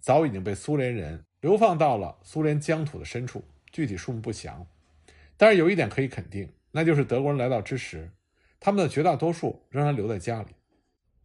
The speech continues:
不可否认的是，最早对犹太人动手的并不是德国纳粹，而是乌克兰人。这主要是因为当苏联占领这些地区的时候，有一些犹太人帮助格伯乌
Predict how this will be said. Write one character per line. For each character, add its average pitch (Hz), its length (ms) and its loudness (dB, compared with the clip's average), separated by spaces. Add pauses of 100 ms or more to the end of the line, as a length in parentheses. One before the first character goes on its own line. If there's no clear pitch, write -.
(140)
不 262 120 0
可 294 120 6
否 131 240 2
认 185 120 2
的 170 120 2
是， 95 340 -6 (480)
最 269 240 0
早 113 180 0
对 127 180 0
犹 123 120 0
太 143 120 0
人 147 120 0
动 165 180 0
手 - 280 -10
的 - 200 -16 (180)
并 175 180 0
不 107 60 -2
是 98 120 -6
德 82 140 -12
国 98 80 -10
纳 90 180 -12
粹， - 240 -16 (460)
而 131 200 0
是 143 320 -4 (120)
乌 147 100 -2
克 131 100 -6
兰 64 200 -6
人。 80 120 -14 (840)
这 285 160 2
主 135 160 -2
要 180 160 4
是 160 100 -4
因 160 160 -2
为 76 340 -10 (140)
当 180 180 0
苏 220 200 -2
联 131 180 0
占 139 220 0
领 87 60 -6
这 113 120 -6
些 120 80 -2
地 123 180 -8
区 123 200 -6
的 113 100 -2
时 - 220 -12
候， - 100 -20 (520)
有 127 180 2
一 127 40 0
些 180 140 -2
犹 156 160 2
太 151 160 -2
人 69 300 -10 (180)
帮 170 240 4
助 156 340 0
格 113 120 -4
伯 120 120 2
乌 127 380 -6